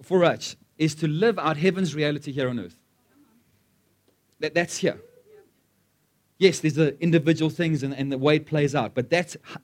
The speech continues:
at the end of the day, the start and the finish of it all. And the thing is, because we are God's delegated authority and because God has chosen to partner with us, yes, I don't know why sometimes, we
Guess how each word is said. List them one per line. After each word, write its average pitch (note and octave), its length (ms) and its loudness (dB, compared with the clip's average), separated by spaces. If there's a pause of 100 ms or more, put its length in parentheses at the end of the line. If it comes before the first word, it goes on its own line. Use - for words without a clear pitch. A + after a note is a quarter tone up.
(260)
at D3 100 -4
the E3 100 0
end F#3 140 -2
of E3 60 -4
the D#3+ 60 0
day, C#3 200 2
the B2 100 -4
start D#3 360 -2
and C#3+ 80 -4
the C3+ 60 -4
finish C#3 320 -4
of B2+ 100 -6
it B2+ 80 2
all. A#2 200 2 (720)
And E3 100 -2
the F3 60 2
thing B3 240 2
is, F#3 180 4
because F#3 360 0
we G#3+ 180 0
are G3 60 8
God's E3 500 2
delegated F#3 560 2
authority D3+ 480 0
and D3 80 -2
because D#3+ 360 -2
God F3 180 0
has D#3+ 100 -6
chosen F#3 420 0
to F3+ 100 -6
partner D#3+ 400 -4
with D3 120 0
us, F#3+ 200 -6
yes, E3+ 240 -2
I B2 120 -6
don't C#3+ 200 -6
know D#3+ 120 -8
why C#3 200 -4
sometimes, D#3+ 580 -14 (1900)
we B3+ 500 4